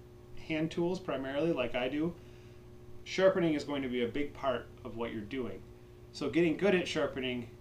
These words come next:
is also very important. They always say that a dull knife will hurt you more than a sharp knife will.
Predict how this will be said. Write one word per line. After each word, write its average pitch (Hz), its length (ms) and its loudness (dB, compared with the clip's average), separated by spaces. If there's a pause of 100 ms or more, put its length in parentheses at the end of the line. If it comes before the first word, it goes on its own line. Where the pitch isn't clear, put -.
(180)
is 143 160 -2
also 135 340 -2
very 110 220 -4
important. 104 540 -6 (1200)
They 139 120 0
always 156 280 8
say 143 320 4
that 123 340 2 (1120)
a 156 120 0
dull 165 280 6
knife 156 400 2 (540)
will 131 120 -2
hurt 165 220 4
you 156 160 4
more 120 400 0 (160)
than 123 120 -4
a 123 60 -2
sharp 127 360 0
knife 107 280 -6
will. - 220 -10